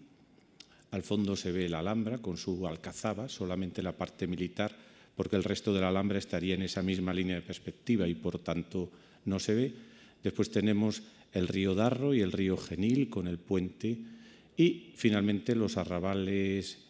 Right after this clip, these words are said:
meridionales y algunos de los palacios situados en cotas por encima de la Alhambra,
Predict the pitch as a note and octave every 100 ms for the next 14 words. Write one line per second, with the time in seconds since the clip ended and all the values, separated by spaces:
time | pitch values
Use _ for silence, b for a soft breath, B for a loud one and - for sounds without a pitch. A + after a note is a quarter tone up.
0 | - F#2 F2+ F2+ F2+ G2+ A#2 G#2 A#2+ -
1 | - B B B B B - D#3+ - A#2
2 | G#2 A2 A2+ A2 G2 - - F2+ G2 -
3 | G#2 - G2 - F#2+ G2 G2+ - F#2+ F2+
4 | F2+ - G2 - G2 - E2 E2 - F#2
5 | E2 E2 E2 E2+ F2+ F2+ F#2